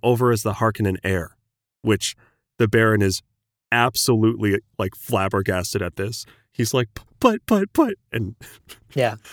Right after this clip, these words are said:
Speaker 2: he's
Speaker 1: and
Speaker 2: so sweaty.
Speaker 1: <laughs> he's so sweaty.
Speaker 2: <laughs>
Speaker 1: And Fenring's like, "Yo, you gonna try to call our bluff, idiot?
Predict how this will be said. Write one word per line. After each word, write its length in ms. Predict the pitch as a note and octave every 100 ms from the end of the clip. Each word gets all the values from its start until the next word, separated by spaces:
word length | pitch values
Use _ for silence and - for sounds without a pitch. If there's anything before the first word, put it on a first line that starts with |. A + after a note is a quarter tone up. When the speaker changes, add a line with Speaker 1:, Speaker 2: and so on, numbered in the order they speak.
| - -
Speaker 2:
he's 180 | C#3+
Speaker 1:
and 80 | A2+
Speaker 2:
so 140 | C#3 B2+
sweaty. 500 | - B2+ A2 G#2 -
Speaker 1:
<laughs> 60 | -
he's 240 | - G#3+ -
so 460 | - - - - D#3+
sweaty. 460 | - - - - A2+ - F4+
Speaker 2:
<laughs> 200 | - A#2+
Speaker 1:
And 180 | A2+ -
Fenring's 440 | A#2 G#2+ G#2 -
like, 280 | G#2 F#2 - _ _ -
"Yo, 280 | A#2 G2+ E2+ -
you 120 | G2
gonna 160 | G#2 G2
try 180 | A2+ G2
to 60 |
call 200 | - G#2
our 120 | G2 F2+
bluff, 320 | F2+ F#2+ F#3 D#3 G3 -
idiot? 320 | G2+ A2+ D#3